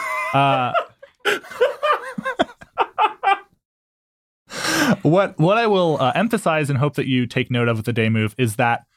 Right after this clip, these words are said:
uh, while on a miss, of course, things can go awry. Uh, on a hit that's seven to nine, uh,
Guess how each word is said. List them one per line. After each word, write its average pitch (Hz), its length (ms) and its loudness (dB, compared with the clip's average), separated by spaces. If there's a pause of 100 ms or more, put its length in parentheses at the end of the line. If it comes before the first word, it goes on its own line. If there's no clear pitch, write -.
(260)
uh, 123 420 2 (100)
while 156 440 2
on 226 140 2
a 220 60 0
miss, 156 460 -4 (100)
of 135 140 -2
course, - 420 -2 (120)
things 147 220 2
can 139 120 0
go 123 180 2
awry. 110 520 0 (100)
Uh, 110 320 2 (380)
on 160 140 2
a 156 60 0
hit 269 180 0
that's 196 180 -2
seven 180 260 2
to 156 80 0
nine, 139 560 0 (580)
uh, 127 180 2